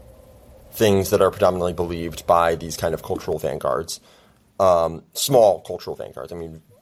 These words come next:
that's a redundancy, right? A vanguard is small. Um, it's just that they are, you know, if you know our French, as Canadians presumably do, you know, vanguard <laughs> means, you know, you're kind of, uh, ahead of things. Um, and, uh, you know,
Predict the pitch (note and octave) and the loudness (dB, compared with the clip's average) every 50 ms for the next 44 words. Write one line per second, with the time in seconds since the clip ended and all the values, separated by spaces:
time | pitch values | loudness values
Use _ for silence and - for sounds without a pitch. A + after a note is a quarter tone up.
0 | _ - F2 - - - - - E2+ E2+ E2 B2 A#2 F#2 D#2 C#2 - - - D#2+ | _ -10 -10 -10 -8 -14 -14 -12 -8 2 2 2 2 2 -4 -10 -12 -10 -6 -6
1 | D#2 D#2 D#2+ E2+ E2+ E2 D#2 D#2 - - - - C3 B2 G2+ D#2+ - - - _ | -4 -4 -2 -4 -4 -4 -4 -6 -6 -6 -10 -2 0 2 2 2 0 -4 -14 _
2 | _ _ _ G#2 G2+ G#2 G#2 E3+ D#3 - C#4 - D4 C#4 A2+ - - A#2 A2+ A2 | _ _ _ 0 0 0 0 0 0 2 2 4 4 2 2 2 0 2 4 6
3 | G#2+ G#2 G2+ F#2+ - - _ _ _ _ _ _ _ _ _ _ _ _ _ _ | 6 6 4 2 -2 -10 _ _ _ _ _ _ _ _ _ _ _ _ _ _
4 | _ G#2 F#2 D#2 D2 D#2 E2 - - _ _ - - _ - - F#2+ F2+ E2+ E2 | _ -12 -10 -10 -10 -12 -14 -16 -20 _ _ -20 -20 _ -16 -10 -6 -4 -2 -2
5 | - - B2+ A#2 G#2 G#2+ - - - F#2 E2 E2 - - - - - G#2+ F#2+ F2+ | 0 2 2 2 2 0 -4 -6 -6 -8 -8 -8 -10 -12 -12 -8 -6 -4 -2 -2
6 | E2+ F2 F2 E2+ E2+ E2+ E2+ - - - - _ _ - F#2+ G2 G2 F#2 F2 E2 | -2 -2 -4 -6 -6 -8 -8 -8 -10 -10 -14 _ _ -6 -4 0 0 0 0 -2
7 | F2 E2+ A#2 A#2 G#2+ G2 G2 F2+ F2+ F2 F2 D#2+ - G2+ G2 F#2 G2 F#2 F2 E2+ | -2 0 2 4 4 4 4 2 2 2 2 2 2 2 2 4 4 4 4 4
8 | F2+ F2+ E2+ E2 - - - F2+ B1+ C2+ D#2+ D#2 E2 D#2 D#2 - E2+ E2 C#2 C#2+ | 0 -4 -4 -2 -4 -4 -4 -6 -6 -6 -8 -6 -8 -8 -6 -6 -6 -6 -6 -10
9 | D#2+ - - - - _ - - - - - - - D#2 E2+ F2+ - - - F2 | -12 -12 -18 -20 -20 _ -14 -12 -10 -10 -10 -10 -10 -4 0 0 0 0 -2 -8
10 | F2 - - - - - - - - _ _ - B2 A2+ A2 G#2 G2 G2 G2 F#2+ | -8 -10 -14 -18 -20 -20 -20 -20 -20 _ _ 4 6 8 8 8 6 4 2 -4
11 | F#2+ - _ _ _ _ _ _ - B2 A#2 A2 G#2+ G#2 G#2 G2+ G#2+ A2 G2+ G2 | -10 -14 _ _ _ _ _ _ -2 0 0 2 2 0 -2 0 2 4 4 6
12 | G2 G2 F#2+ F#2+ G2+ D3+ G2+ D#2 F2 G#2+ - | 6 4 2 2 0 -2 -4 -4 -6 -8 -12